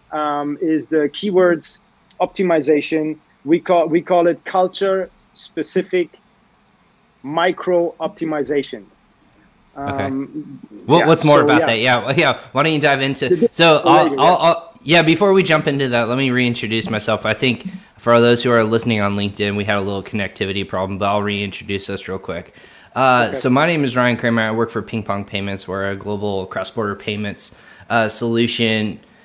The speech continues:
Speaker 2: Uh, a-, as you know, if you're following us along on social media, thank you very much. We appreciate that. We're live on LinkedIn, Facebook, YouTube,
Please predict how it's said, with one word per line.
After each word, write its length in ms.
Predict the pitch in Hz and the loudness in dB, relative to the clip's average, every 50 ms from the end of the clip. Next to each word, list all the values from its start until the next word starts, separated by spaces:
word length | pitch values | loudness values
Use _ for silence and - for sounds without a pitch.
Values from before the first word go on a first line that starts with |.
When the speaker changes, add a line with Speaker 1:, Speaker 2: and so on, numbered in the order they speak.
| _ _ _ _ - | _ _ _ _ -2
Speaker 2:
Uh, 280 | 110 110 101 95 92 82 | -2 0 0 0 -2 0
a-, 220 | 117 147 160 139 | 0 2 2 2
as 140 | 151 147 147 | 2 2 2
you 80 | 151 143 | 2 4
know, 140 | 139 139 | 4 4
if 100 | 135 - | 4 2
you're 80 | 156 139 | 0 2
following 420 | 151 160 143 143 139 143 139 139 | 4 4 4 6 4 4 2 2
us 160 | 139 135 135 139 | 2 0 0 0
along 220 | 131 127 127 127 | 0 2 2 2
on 80 | 127 123 | 0 0
social 320 | - 131 123 - 127 123 | 0 -2 -2 -2 -2 0
media, 300 | 120 117 117 120 120 120 | 0 2 2 2 0 0
thank 280 | 120 - 107 107 107 117 | -2 -2 -4 -4 -4 -4
you 60 | 107 | -4
very 260 | 110 113 110 107 104 | -2 0 0 0 -2
much. 300 | 104 104 104 110 110 - | -2 -4 -4 -4 -6 -4
We 100 | 117 107 | -4 -4
appreciate 520 | 104 104 - 110 107 101 - 107 107 104 | -4 -4 -6 -6 -6 -4 -2 -2 -2 -2
that. 120 | 113 113 113 | -2 -2 -2
We're 140 | 120 127 127 | 0 0 0
live 300 | 127 131 131 127 120 123 | 2 2 2 2 2 0
on 260 | 113 113 104 101 101 | -2 -4 -4 -4 -6
LinkedIn, 480 | 104 110 110 107 - 110 104 104 101 104 | -6 -6 -6 -4 -4 -4 -2 -4 -4 -6
Facebook, 460 | 110 101 98 - - 98 98 98 - | -8 -8 -8 -8 -8 -8 -8 -8 -8
YouTube, 460 | - 101 98 - - 101 98 92 85 | -10 -10 -8 -6 -6 -6 -6 -6 -8